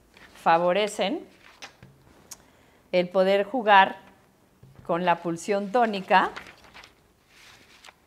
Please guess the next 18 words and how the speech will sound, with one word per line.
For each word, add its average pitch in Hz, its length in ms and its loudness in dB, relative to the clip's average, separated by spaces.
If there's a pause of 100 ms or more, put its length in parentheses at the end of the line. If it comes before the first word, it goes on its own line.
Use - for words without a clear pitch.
(1700)
Por 175 160 -4
ejemplo, 220 640 -4 (2750)
tenemos, 190 720 -6 (600)
ay, 139 140 -12
no 139 120 -10
estoy 135 300 -12
haciéndolo, 135 500 -10
perdón, 131 360 -8 (280)
esto 143 280 -12
va 143 60 -8
aquí, 262 420 -8 (1000)
porque 156 240 -10
si 170 100 -10
no, 165 120 -8
no 165 120 -8
veo 160 140 -4
los 147 200 -8
agujeritos, 208 720 -4